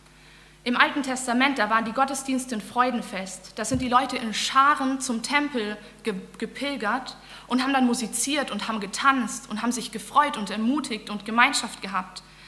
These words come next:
Und ich wünsche mir, dass diese Freude auch unsere Gottesdienste erfüllt,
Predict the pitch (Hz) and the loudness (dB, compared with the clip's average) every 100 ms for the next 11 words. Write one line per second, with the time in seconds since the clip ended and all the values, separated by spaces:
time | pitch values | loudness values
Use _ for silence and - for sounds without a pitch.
0 | - - - - - - 247 240 254 302 | -20 -20 -20 -20 -20 -6 -4 -2 -2 -2
1 | - 262 226 - 269 277 254 208 - - | 0 -2 -2 -6 -6 -4 -4 -4 -6 0
2 | 262 - 202 208 - 226 226 226 226 208 | 2 2 0 0 -6 -2 0 -2 -4 -6
3 | 190 - - 180 - 185 190 | -8 -6 -10 -10 -10 -8 -8